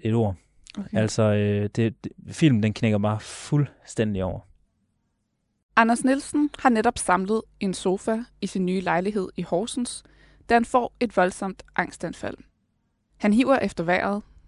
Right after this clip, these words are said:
Speaker 2: hjertet banker, og hans tanker løber løbsk. Dagen efter bliver han sygemeldt med stress. I seks år har Anders Nielsen knoklet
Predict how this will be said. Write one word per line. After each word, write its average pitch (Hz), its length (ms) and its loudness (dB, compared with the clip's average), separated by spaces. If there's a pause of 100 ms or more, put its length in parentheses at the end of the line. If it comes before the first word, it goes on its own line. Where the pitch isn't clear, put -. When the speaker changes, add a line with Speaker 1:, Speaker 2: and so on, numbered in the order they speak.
(160)
Speaker 2:
hjertet 220 300 6
banker, 180 360 -2 (440)
og - 100 -2
hans - 160 -2
tanker 226 440 0
løber 220 200 -2
løbsk. - 480 -6 (680)
Dagen 262 260 6
efter 226 360 0 (160)
bliver 226 120 2
han 220 120 2
sygemeldt 190 480 -6
med 196 80 -2
stress. - 460 -12 (680)
I 254 80 4
seks 285 340 0
år 185 200 2 (160)
har - 220 2
Anders 190 200 0
Nielsen 208 340 -2
knoklet 214 500 -4